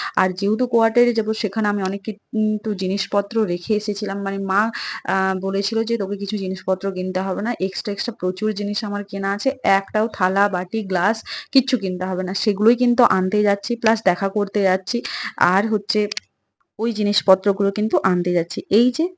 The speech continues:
ফৌজি বাবু কিন্তু রেডি হয়ে গেছে, ওর বেটুকে এই যে একটা পাশের বাড়ির বনু, ও কিন্তু কোলে নিয়ে আছে, ও একদম হচ্ছে কান্নাকাটি করছে, ও যাবে না বলছে, ঘোরাঘুরি করবে, ওদের সাথেই তো বেশিটা টাইম ওর কাটে, তাই আর কি। তারপরে এই যে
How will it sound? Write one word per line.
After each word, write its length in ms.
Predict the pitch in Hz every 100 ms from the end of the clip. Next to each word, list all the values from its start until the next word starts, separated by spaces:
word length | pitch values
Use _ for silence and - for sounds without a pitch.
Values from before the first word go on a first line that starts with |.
| _
ফৌজি 320 | - 185 180 185
বাবু 160 | 175 180
কিন্তু 260 | 170 180 175
রেডি 240 | 170 165 202
হয়ে 200 | 226 233
গেছে, 260 | 233 226 247 247
ওর 140 | 185 185
বেটুকে 360 | 175 180 185
এই 100 | 185
যে 120 | 180 196
একটা 320 | 185 - 185
পাশের 400 | - 175 180 190
বাড়ির 260 | 180 180 185
বনু, 300 | 180 180 196 - - - -
ও 60 | 190
কিন্তু 260 | 190 185 185
কোলে 260 | 185 190
নিয়ে 220 | 190 190
আছে, 260 | 185 190 - -
ও 60 | 190
একদম 380 | 175 180 190 190
হচ্ছে 240 | 196 180 196
কান্নাকাটি 520 | 170 175 185 180 175
করছে, 280 | 185 180 - 196
ও 60 | 185
যাবে 340 | 180 165 180
না 120 | 185
বলছে, 380 | 180 175 180 - 214 - - - 175
ঘোরাঘুরি 480 | 175 196 185 185 180
করবে, 320 | 180 185 202 226
ওদের 220 | 196 190
সাথেই 280 | - 190 202
তো 100 | 196
বেশিটা 360 | 190 185 202 190
টাইম 260 | 190 185 190
ওর 120 | 185 185
কাটে, 260 | 202 - 330 - - -
তাই 180 | - 170 180
আর 120 | 170
কি। 120 | 175 170 - -
তারপরে 360 | 185 196 196 220
এই 140 | 214 190
যে 160 | 240